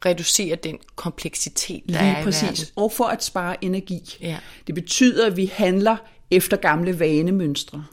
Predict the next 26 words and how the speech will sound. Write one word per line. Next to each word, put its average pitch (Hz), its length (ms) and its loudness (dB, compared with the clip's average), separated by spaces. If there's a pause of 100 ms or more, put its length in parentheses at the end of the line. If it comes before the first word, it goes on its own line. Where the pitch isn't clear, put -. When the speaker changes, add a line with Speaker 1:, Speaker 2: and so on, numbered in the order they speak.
(160)
Speaker 1:
Mm. 202 200 -8 (420)
Speaker 2:
Øh, 165 260 2
og 160 100 0
når 160 80 2
hjernen 175 540 4
genkender 262 540 4
tidligere 254 640 4
lavet 208 280 2
input, 226 540 -2
så 226 140 -2
kan 220 160 -4
den 214 80 0
nemlig 202 280 0
reagere 185 460 -2
med 175 120 0
det, 165 240 -6
den 165 160 2
er 147 80 2
vant 131 240 -2
til. 151 180 -4 (800)
Den 208 140 2
kan 233 100 4
altså 185 280 4
bedst 214 280 6
lide, 226 420 4 (100)
at 156 340 0